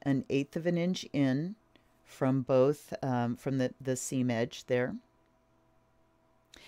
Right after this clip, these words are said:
And then before I was doing two passes, now I'm only doing one.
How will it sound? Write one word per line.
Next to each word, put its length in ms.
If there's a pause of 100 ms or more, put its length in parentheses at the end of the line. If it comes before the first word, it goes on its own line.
(400)
And 260
then 320
before 400
I 80
was 200
doing 280
two 220
passes, 560
now 180
I'm 160
only 240
doing 380
one. 260